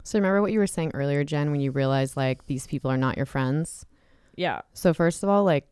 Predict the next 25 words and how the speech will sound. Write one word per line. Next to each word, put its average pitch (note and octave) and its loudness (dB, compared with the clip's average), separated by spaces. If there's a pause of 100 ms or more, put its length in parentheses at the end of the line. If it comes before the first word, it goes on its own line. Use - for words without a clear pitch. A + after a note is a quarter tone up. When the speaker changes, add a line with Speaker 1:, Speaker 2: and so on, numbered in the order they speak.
Speaker 1:
you E3 0
have D3 0
to - -2
understand, C#3+ 0
like, B2+ -2
it C#3+ -4
does C#3 0
not C3+ -2
matter C3 0
what C#3+ -4
they C#3+ -2
think. C#3+ -2 (1040)
It C#3+ -4
does C3 0
not B2+ 2
matter B2+ 2
what B2 -2
they A2+ -2
think. - -8 (140)
And C#3+ 0
also, D#3+ 0
shame C#3+ -2
on C3+ 0
them A#2 -4
for C3 -4